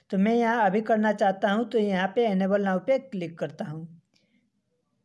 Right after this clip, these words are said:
तो "Enable now" पे क्लिक करने के बाद से यहाँ पे "Enable ईजी पिन लॉगिन" आ रहा है, तो यहाँ पे ऑफ पे क्लिक करेंगे। तो ऑफ पे क्लिक करने के बाद से यहाँ पे नीचे में आपको ईजी पिन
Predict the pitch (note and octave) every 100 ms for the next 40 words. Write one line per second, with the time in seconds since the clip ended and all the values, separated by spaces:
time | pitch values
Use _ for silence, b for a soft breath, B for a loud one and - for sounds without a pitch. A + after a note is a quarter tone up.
0 | _ F#3 F3 F#3+ A3 A3+ A3+ A3+ A#3 A3+
1 | A#3 A#3+ A3+ A3+ A3 G#3+ G3+ G3+ A#3 G#3+
2 | G#3 A3 F#3+ F#3+ G3+ A#3 G#3+ F#3+ G#3+ -
3 | G#3+ G#3 F#3+ F#3+ G#3 A3 G3 F3+ F#3+ G#3+
4 | G#3 F#3+ G3 A#3+ A3 F#3 F#3 A#3+ A#3 A#3
5 | - E3 E3 E3 D#3 D3 D#3 - B B
6 | - G#3 G#3+ G#3+ B3 B3+ A#3 A#3 A3+ A3
7 | A3 G#3+ G#3 G3+ A#3 A3 A3 G#3+ F#3+ F#3+
8 | A3 A3+ G#3+ G3+ G#3 G3 G3 G3+ A3